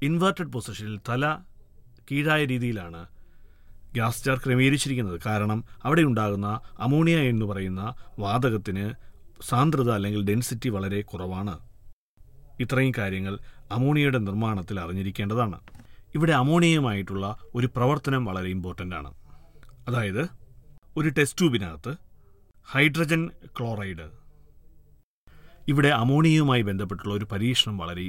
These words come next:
ഇമ്പോർട്ടന്റ് ആണ്. ഒരു ബോയിലിംഗ് ട്യൂബിൽ അല്പം അമോണിയം ക്ലോറൈഡ് എടുത്ത് ചൂടാക്കുന്ന ഒരു പരീക്ഷണം നിങ്ങളുടെ ടെക്സ്റ്റ് ബുക്കിൽ കണ്ടിരിക്കും.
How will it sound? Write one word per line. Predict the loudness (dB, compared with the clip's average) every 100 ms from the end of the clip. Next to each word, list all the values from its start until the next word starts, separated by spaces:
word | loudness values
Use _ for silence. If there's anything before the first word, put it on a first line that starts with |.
| -8
ഇമ്പോർട്ടന്റ് | -6 -6 -6 -6
ആണ്. | -6 -4
ഒരു | -2 0
ബോയിലിംഗ് | 4 4 4 2 4
ട്യൂബിൽ | 4 6 0 -6 -14 -20 -20 -8 -4
അല്പം | -2 0
അമോണിയം | 2 4 6 4
ക്ലോറൈഡ് | 2 0 0 0
എടുത്ത് | -2 -4 -4
ചൂടാക്കുന്ന | 2 4 4 2 -8 -8 -10 -8
ഒരു | -6
പരീക്ഷണം | -2 2 2 0 -6 -8 -12 -8
നിങ്ങളുടെ | -4 -4 -4
ടെക്സ്റ്റ് | -6 -6
ബുക്കിൽ | -6 -6
കണ്ടിരിക്കും. | -4 0 0 -2 -8